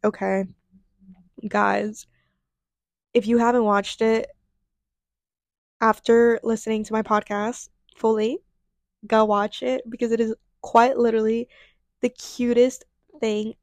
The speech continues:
ever. Part of me is like, "This is why I wanna be an influencer," because if you're in the influencer world, you'll have every special moment recorded,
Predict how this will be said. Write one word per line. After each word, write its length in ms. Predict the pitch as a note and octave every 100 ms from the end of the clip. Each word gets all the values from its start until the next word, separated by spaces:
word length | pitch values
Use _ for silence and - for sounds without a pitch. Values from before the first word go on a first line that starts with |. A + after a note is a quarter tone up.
| _ -
ever. 480 | G#3 - G3+ G3+ - - - _ _ _
Part 220 | - C4
of 80 | A4 C5+
me 60 |
is 160 | G4+ C#4
like, 220 | A#3+ -
"This 180 | A3+ -
is 120 | C4+
why 220 | G3 G3
I 40 | G#3
wanna 160 | A3
be 140 | A3 G#3+
an 80 | -
influencer," 800 | G3 - G#3 G#3+ - A#3 A#3 A#3+ - - _ _ _ - -
because 520 | B3 - B3 A#3+ - - _
if 160 | - A3+
you're 140 | A#3+
in 80 | C#4
the 100 | C#4
influencer 520 | - A3 A#3+ A#3+ A#3+
world, 360 | A#3+ A#3+ A#3 A#3
you'll 140 | A#3+ A#3+
have 180 | C4+ -
every 440 | A3+ A3 A3+ A#3 -
special 600 | - - G#3 G#3 - G#3
moment 440 | F#3 F3 F3+ F#3+ -
recorded, 720 | G3 - - - G3 G#3